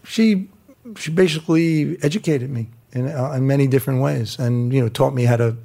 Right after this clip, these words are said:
break down a script, how to, you know, play an objective, you know, how to listen to the other actor, you know, how to work physically. Uh, and she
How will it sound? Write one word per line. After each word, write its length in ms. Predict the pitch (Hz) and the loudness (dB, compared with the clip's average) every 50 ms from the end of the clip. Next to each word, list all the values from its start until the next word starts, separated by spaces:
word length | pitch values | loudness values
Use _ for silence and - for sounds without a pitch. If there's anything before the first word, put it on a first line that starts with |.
| - - _ _ | -20 -20 _ _
break 200 | 135 131 120 - | -2 -2 0 0
down 180 | 123 117 120 | -2 -2 0
a 40 | 123 | -2
script, 460 | - - - 131 127 127 127 123 - | -4 -2 0 2 2 2 0 -2 -4
how 140 | - 113 113 | -2 0 0
to, 220 | 113 117 113 113 117 - - - - - - - _ | 2 0 0 -2 -6 -12 -18 -20 -20 -20 -20 -20 _
you 100 | _ 139 | _ 0
know, 120 | 120 117 117 | 0 0 -2
play 260 | 117 - 135 123 120 | 0 0 2 2 2
an 60 | 123 | 2
objective, 840 | 123 117 113 - 135 127 123 - - 127 120 120 120 120 117 113 120 | 0 -2 0 0 0 0 0 -2 -2 -2 0 0 0 0 -2 -2 -2
you 60 | 123 | -2
know, 100 | 120 117 | 0 2
how 80 | 113 123 | 2 2
to 80 | 117 | 2
listen 400 | 120 120 123 123 120 - 127 120 113 | 4 2 2 2 0 0 -4 -2 -2
to 80 | 131 | 0
the 140 | 120 123 127 | 0 0 0
other 220 | 123 117 120 123 | 0 0 0 0
actor, 720 | 120 120 120 120 120 117 - 131 123 120 120 120 117 120 135 | 2 2 0 0 -2 -2 -2 0 2 2 2 2 0 0 0
you 120 | 139 127 117 | -2 -2 -2
know, 260 | 117 117 117 117 113 117 - - - - - - - | 0 0 0 -2 -4 -6 -12 -20 -20 -20 -20 -12 -4
how 100 | - 131 | 0 0
to 240 | 123 120 117 - - - - - | 2 2 0 -2 -6 -14 -8 -2
work 320 | 139 123 131 123 120 - | 0 2 2 2 0 -6
physically. 800 | - - 131 117 120 120 120 123 127 123 120 120 120 120 120 123 | -2 -2 0 0 0 -4 -2 0 0 2 2 2 2 2 0 0
Uh, 300 | 120 110 110 110 110 110 - - - - - - _ _ _ _ | -2 -2 -2 -2 -4 -4 -8 -14 -20 -20 -20 -20 _ _ _ _
and 340 | - 139 123 120 120 120 113 | -4 -2 -2 0 0 -2 -2
she 440 | 113 - - 135 127 123 123 120 135 | -4 -2 -2 0 0 0 -2 -4 -6